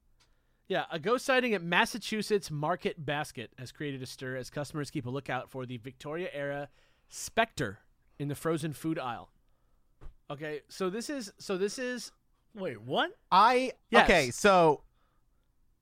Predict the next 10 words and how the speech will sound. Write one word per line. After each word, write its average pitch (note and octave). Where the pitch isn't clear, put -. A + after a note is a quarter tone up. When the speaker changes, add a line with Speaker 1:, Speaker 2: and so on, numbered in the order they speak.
Speaker 3:
I F3
know G#3+
exactly E3
where D#3
this C3
market A#2+
is, E2+
by F2+
the E2
way. -